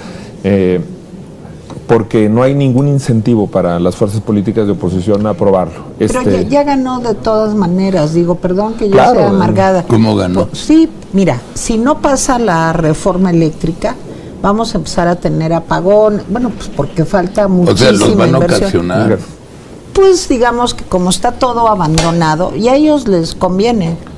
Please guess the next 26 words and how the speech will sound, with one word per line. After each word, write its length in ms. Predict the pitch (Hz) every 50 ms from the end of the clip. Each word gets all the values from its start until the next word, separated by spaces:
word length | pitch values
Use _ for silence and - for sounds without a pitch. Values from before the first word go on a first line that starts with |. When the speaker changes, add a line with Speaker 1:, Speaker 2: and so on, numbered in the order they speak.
| - - - - -
Speaker 2:
¿sí? 260 | - - 180 180 240 - - - - - - - - - -
Y 60 | 214
entonces 280 | 226 220 233 269 262
van 160 | 262 277 254 240
a 60 | 233
decir, 340 | 226 226 - 254 240 233 214
"¿Saben 380 | - - 254 262 277 302 294
por 180 | 277 - - 196
qué 160 | - - 208
está 300 | 208 202 - 226 - -
pasando 420 | 202 202 196 - 208 196 202 202
Speaker 3:
Claro, 240 | 196 185 - 107 107
Speaker 2:
esto?". 100 | 98 -
Speaker 3:
porque 240 | - 95 85 - 98
no 120 | 92 95
aprobaron. 320 | 101 87 - 95 - - - 82
Speaker 2:
Porque 100 | 78 214
no 120 | 208 214 226
aprobaron 600 | 226 220 - 220 220 202 202 190 190 190 185 185
la 140 | 180 160 147
reforma 420 | 151 151 147 151 143 - 185 -
Speaker 3:
Sí, 80 | 143 135
él 120 | 135 -
ya 120 | 160 156 143
Speaker 2:
eléctrica. 140 | 139 131 113
Speaker 3:
ganó. 220 | 104 92 85 -